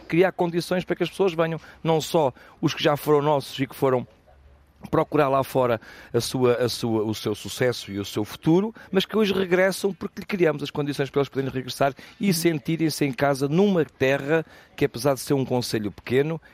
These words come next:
é um concelho moderno e que tem a ambição, obviamente, que o país tem de estar numa Europa evoluída e nós fazemos esse,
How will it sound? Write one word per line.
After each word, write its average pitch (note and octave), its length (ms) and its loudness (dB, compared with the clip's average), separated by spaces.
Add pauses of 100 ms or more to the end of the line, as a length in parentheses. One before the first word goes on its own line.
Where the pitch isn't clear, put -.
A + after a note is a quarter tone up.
é D#3+ 80 0
um E3 80 2
concelho D#3+ 440 -2
moderno F3 500 0 (100)
e A3+ 140 -2
que - 80 -18
tem C#3+ 220 2
a - 20 2
ambição, C3+ 460 -2
obviamente, C3 400 -2 (320)
que D3+ 80 0
o - 20 -2
país A#2+ 300 0
tem C#3+ 200 -2
de - 60 -8
estar B2 220 -2
numa B2 160 0
Europa A2 260 2
evoluída A2+ 460 -4
e F#2 140 -6
nós G#2+ 200 -4
fazemos G#2+ 260 -6
esse, - 380 -8